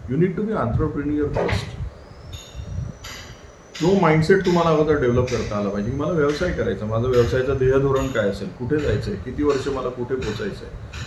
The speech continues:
मी माझ्या बिझनेसमधून सिस्टम बेस्ड बिझनेस उभा करून मी कसा स्वतः हळूहळू मोकळा होईल, हे तुम्हाला ठरवावं लागेल मित्रांनो. अन्यथा अन-, अनेक बिझनेस सुरू होतात, काही वर्ष स्ट्रगल करतात,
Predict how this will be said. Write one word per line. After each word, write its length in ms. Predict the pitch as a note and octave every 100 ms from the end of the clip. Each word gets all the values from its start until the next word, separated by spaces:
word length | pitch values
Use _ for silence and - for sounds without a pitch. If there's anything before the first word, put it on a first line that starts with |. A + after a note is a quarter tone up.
| -
मी 140 | B2 D3+
माझ्या 260 | C#3+ C#3+
बिझनेसमधून 640 | C3+ A#2+ C3 - C3 C#3 C#3
सिस्टम 440 | A#2+ A#2 C#3+ C#3
बेस्ड 320 | C3 C3+ C3+
बिझनेस 280 | A#2+ A#2 B2 A#2+
उभा 220 | A#2 A#2
करून 220 | A#2+ C3
मी 120 | C#3
कसा 280 | D3+ C#3 C#3
स्वतः 300 | C3 B2 B2+
हळूहळू 400 | A#2+ A2+ A#2 A#2+
मोकळा 300 | A2+ A2+ -
होईल, 180 | F#2+ - - - - - - - - - - - -
हे 60 | D#3
तुम्हाला 320 | F#3 G#3 G3+
ठरवावं 280 | A#2 D3 G3+
लागेल 180 | -
मित्रांनो. 640 | - - - D2 D2 - - - - - - - - - - - - - - - - - - - - - -
अन्यथा 540 | D3 G3 G3+ G#3 G#3 D3
अन-, 380 | D3 E3 D#3
अनेक 280 | C#3+ F3+ F#3
बिझनेस 280 | D3+ C3+ D3
सुरू 240 | - C3+
होतात, 300 | B2+ G2+ G#2 - - - - -
काही 220 | A#2 B2
वर्ष 200 | A#2 B2+
स्ट्रगल 420 | A#2+ A#2 B2 C3+
करतात, 380 | A2+ G2+ F#2